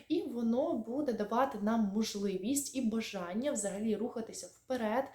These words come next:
е, починати щось нове, іти на якесь навчання. Це в нас буде сонячне затемнення, воно буде в новолуння, і тому енергії будуть у нас ростущі, нам захочеться чогось нового.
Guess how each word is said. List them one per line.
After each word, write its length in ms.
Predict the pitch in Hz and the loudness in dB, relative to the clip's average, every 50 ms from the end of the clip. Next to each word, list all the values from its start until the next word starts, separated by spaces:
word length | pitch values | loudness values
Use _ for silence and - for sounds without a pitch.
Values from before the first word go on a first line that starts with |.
| - - - - - - - | -16 -14 -14 -14 -10 -6 -2
е, 240 | 220 214 208 202 | 0 2 4 2
починати 540 | 202 - 233 226 - 269 277 285 262 262 208 | 2 0 -2 -2 -2 0 0 0 -2 -2 -4
щось 360 | 196 - - 202 196 - - | -10 -10 -8 -8 -8 -6 -4
нове, 460 | 214 240 233 220 226 247 262 285 285 - | -4 -4 0 0 0 2 2 2 0 0
іти 220 | 214 - - 247 | -2 -2 -2 0
на 80 | 254 233 | 2 2
якесь 340 | 214 202 - - - - - | 0 0 -2 -10 -12 -12 -10
навчання. 680 | 185 185 185 - - - 247 247 262 254 254 254 247 | -12 -12 -12 -10 -8 -6 -4 -4 -2 -2 -2 -2 -4
Це 160 | 240 240 - 214 | -4 -4 -6 -6
в 40 | |
нас 260 | 208 202 196 - - - | -6 -6 -6 -10 -12 -12
буде 180 | 214 185 175 - | -12 -12 -12 -10
сонячне 640 | - - - 247 247 254 247 233 - - 240 233 | -10 -8 -4 -2 -2 -2 -2 -4 -4 -4 -4 -4
затемнення, 840 | 226 226 226 - 226 220 226 226 220 220 220 220 220 220 220 220 220 | -4 -4 -6 -4 -6 -4 0 0 2 2 4 4 4 4 2 0 0
воно 220 | 202 190 190 190 185 | -2 -4 -6 -8 -8
буде 200 | 180 180 170 170 | -8 -8 -8 -8
в 120 | 170 180 | -8 -8
новолуння, 720 | 185 196 196 226 240 247 285 302 302 302 277 277 269 269 - - - - - - - - - | -10 -6 -4 -4 -2 2 2 4 4 4 4 2 0 0 -4 -10 -14 -12 -12 -12 -14 -8 -2
і 420 | 226 220 220 214 208 208 208 202 202 - | 2 4 4 4 4 4 2 2 0 -4
тому 320 | 202 - 208 247 302 285 - | -10 -8 -4 0 0 0 2
енергії 480 | 220 202 208 240 269 269 226 214 202 202 | 2 2 2 2 0 0 -2 -4 -4 -6
будуть 460 | 190 185 202 240 277 233 220 - 202 | -8 -8 -6 -4 -4 -4 -4 -6 -4
у 20 | |
нас 280 | 202 220 240 226 - - | -4 -4 -4 -4 -6 -4
ростущі, 880 | 202 208 208 - - - - 254 247 226 220 - - - - - - - | -4 -4 -4 -6 -12 -10 -4 0 0 0 0 -2 -8 -8 -10 -12 -16 -12
нам 260 | - 185 214 226 220 | -6 -4 0 0 0
захочеться 920 | 208 190 202 196 - - - 240 294 320 330 - - 285 - - 277 262 269 - - - - _ | 0 0 -4 -6 -6 -6 -2 0 0 0 0 -4 -8 -8 -6 -4 -4 -4 -4 -6 -12 -18 -14 _
чогось 580 | - 214 196 - 208 214 247 233 - - - | -6 -6 -6 -4 -2 -2 -2 -2 -2 -6 -4
нового. 640 | 208 208 220 202 202 220 214 175 165 - - - | -2 0 0 2 4 2 2 2 0 -4 -10 -12